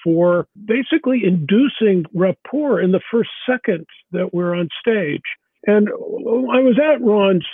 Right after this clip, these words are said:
training. I pretty much got what I wanted. And at the last day, he said, "Well, we've, we've covered all the material. I'm going to be demonstrating something called a visual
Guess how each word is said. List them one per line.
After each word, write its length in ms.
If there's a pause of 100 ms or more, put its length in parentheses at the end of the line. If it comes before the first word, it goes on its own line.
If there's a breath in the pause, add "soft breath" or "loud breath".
(220)
training. 560 (220)
I 100 (140)
pretty 180
much 200
got 200
what 140
I 60
wanted. 520
And 240 (100)
at 220
the 60
last 460
day, 260
he 160
said, 140
"Well, 240
we've, 180 (380 loud breath)
we've 220
covered 300
all 140
the 100
material. 600 (280)
I'm 140
going 280
to 60
be 300 (560)
demonstrating 880
something 320
called 240
a 60
visual 440